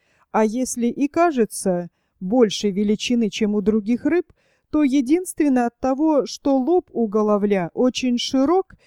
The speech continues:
и как-то сливается с его брусковатым станом. Головль не так широк, как язь, длиннее его и гораздо толще в спине. По уверению многих рыбаков, достигает до аршинной длины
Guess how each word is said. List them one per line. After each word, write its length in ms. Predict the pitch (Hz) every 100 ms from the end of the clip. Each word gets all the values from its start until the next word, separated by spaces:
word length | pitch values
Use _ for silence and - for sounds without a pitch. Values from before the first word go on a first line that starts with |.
| _ -
и 140 | 254
как-то 400 | - 330 320 311
сливается 840 | - - 302 311 226 175 170 - 185
с 140 | -
его 460 | 214 220 220 208 170
брусковатым 880 | 180 226 - - 208 196 233 - 233
станом. 640 | - - 202 170 156 151 _ _ _ _ _ _ _ _ -
Головль 500 | 226 320 330 311 285
не 160 | 311
так 280 | 330 302 285
широк, 440 | - 247 233 311 -
как 240 | 269 -
язь, 540 | 208 226 226 - - _ _ _ _
длиннее 520 | 196 254 269 240 226
его 400 | 220 226 247 269
и 320 | 277 254 254 214
гораздо 680 | 208 226 277 359 311 302 302
толще 520 | - 220 240 - 254
в 60 |
спине. 540 | - - 247 226 156 156 _ _ _ _ _ _ _ _ _ _
По 240 | 226 214 -
уверению 640 | 226 208 226 233 220 208
многих 480 | 208 214 202 196 -
рыбаков, 560 | 190 180 208 - 339 - _ _ _
достигает 840 | 196 262 - - 254 302 311 302 220
до 180 | 277 277
аршинной 720 | 254 - - 349 320 294 240
длины 560 | 214 233 233 196 160